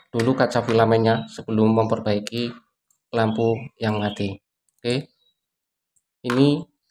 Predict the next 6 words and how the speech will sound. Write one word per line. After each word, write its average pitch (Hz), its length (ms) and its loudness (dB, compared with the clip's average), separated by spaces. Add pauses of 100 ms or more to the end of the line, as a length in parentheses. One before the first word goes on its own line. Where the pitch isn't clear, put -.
(140)
alat 123 320 -2 (1040)
untuk 117 400 -2 (240)
mengecek 113 560 -2 (560)
kaca 113 320 -2
filamen 110 560 0 (960)
dan 107 320 -2